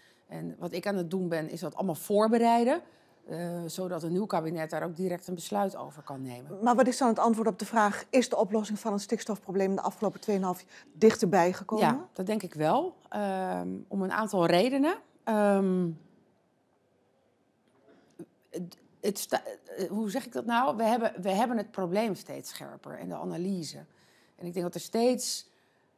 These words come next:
Speaker 1: toch meer draagvlak is van, ja, we, we moeten het wel gaan doen. Ehm, en ook het besef, en misschien is dat nog wel het belangrijkste, hoe groot dit probleem is. Eh,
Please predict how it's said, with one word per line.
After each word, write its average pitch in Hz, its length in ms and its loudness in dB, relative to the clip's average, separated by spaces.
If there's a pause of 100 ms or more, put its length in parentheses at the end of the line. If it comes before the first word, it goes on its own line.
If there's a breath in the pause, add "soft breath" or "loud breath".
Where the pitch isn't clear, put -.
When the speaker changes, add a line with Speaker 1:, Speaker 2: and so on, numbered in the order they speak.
(120)
Speaker 1:
toch - 240 -2
meer 214 220 4
draagvlak 208 640 4
is 185 280 -4
van, 190 100 -4
ja, 165 300 -2 (600)
we, 170 180 -8
we 175 200 -6
moeten 220 340 2
het 160 120 -8 (260)
wel 208 160 0
gaan - 240 -8
doen. 185 300 -4 (440 soft breath)
Ehm, 170 460 -10 (100)
en 185 160 -6
ook 180 120 -4
het 165 180 -6
besef, - 640 2
en - 60 -8
misschien 180 220 -4
is 185 60 -8
dat 170 120 -8
nog 233 140 -6
wel 208 100 -8
het 180 100 -10
belangrijkste, 190 760 -2 (260 loud breath)
hoe 196 100 -2
groot 240 300 2
dit - 140 -6
probleem 160 500 -4
is. - 360 -18 (540 soft breath)
Eh, 185 100 -14